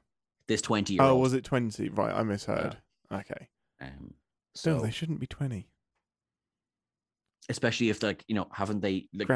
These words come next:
Speaker 1: there is a
Speaker 2: Graduated.
Speaker 1: graduation scene
Speaker 2: There is.
Speaker 1: in the thing, and
Speaker 2: Which
Speaker 1: they
Speaker 2: means they're
Speaker 1: talk about how
Speaker 2: eighteen.
Speaker 1: they were in school together.
Speaker 2: Yeah. Unless he
Speaker 1: Yeah,
Speaker 2: was just
Speaker 1: so
Speaker 2: two years above him. Yeah, it's possible.
Speaker 1: Potentially.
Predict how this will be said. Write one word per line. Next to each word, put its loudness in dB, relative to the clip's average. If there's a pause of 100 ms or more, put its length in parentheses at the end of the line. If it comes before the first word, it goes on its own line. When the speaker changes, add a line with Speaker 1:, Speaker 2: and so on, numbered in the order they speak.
Speaker 1:
there 6
is 4
a 2
Speaker 2:
Graduated. -2
Speaker 1:
graduation 0
scene 0
Speaker 2:
There 4
is. 2
Speaker 1:
in 4
the -4
thing, -2
and -4 (140)
Speaker 2:
Which -2
Speaker 1:
they 6
Speaker 2:
means 4
they're 8
Speaker 1:
talk 6
about 2
how 4
Speaker 2:
eighteen. 2
Speaker 1:
they 2
were 0
in -2
school -2
together. -8 (260)
Speaker 2:
Yeah. -2 (680)
Unless 6
he 4
Speaker 1:
Yeah, 4
Speaker 2:
was -2
just -6
Speaker 1:
so 2
Speaker 2:
two 4
years 0
above 0
him. -4 (160)
Yeah, -2
it's -10
possible. -4 (880)
Speaker 1:
Potentially. -2